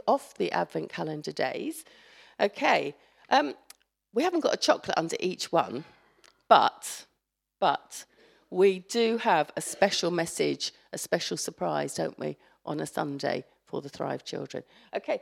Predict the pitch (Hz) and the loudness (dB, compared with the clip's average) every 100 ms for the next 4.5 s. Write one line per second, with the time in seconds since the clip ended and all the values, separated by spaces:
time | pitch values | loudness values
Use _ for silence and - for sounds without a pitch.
0 | - - - 359 - 440 381 330 208 185 | -8 -2 0 2 2 4 6 4 4 2
1 | - 226 277 381 403 - 330 294 320 - | 0 2 2 0 -2 2 4 4 0 2
2 | 311 285 339 311 294 285 - 277 247 262 | 4 4 2 -4 -2 -4 -2 -4 -2 -4
3 | - 269 254 - - - 247 220 - 277 | -2 -2 0 -2 -2 -4 -4 -4 -2 -2
4 | 208 - 160 180 320 | -2 -4 -4 -2 -4